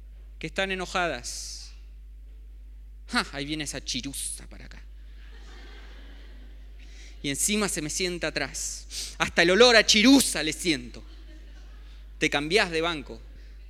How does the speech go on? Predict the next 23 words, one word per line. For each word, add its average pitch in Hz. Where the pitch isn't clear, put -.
Venís 196
por 180
la 185
calle, 233
ves 220
que 202
viene 208
allá 233
y 190
echando 214
humo 208
por 151
allá. 156
Te 143
cruzás 151
así 139
de 135
enemistades. 196
Estamos 185
llenos, 202
hermanos, 156
de 151
eso. 123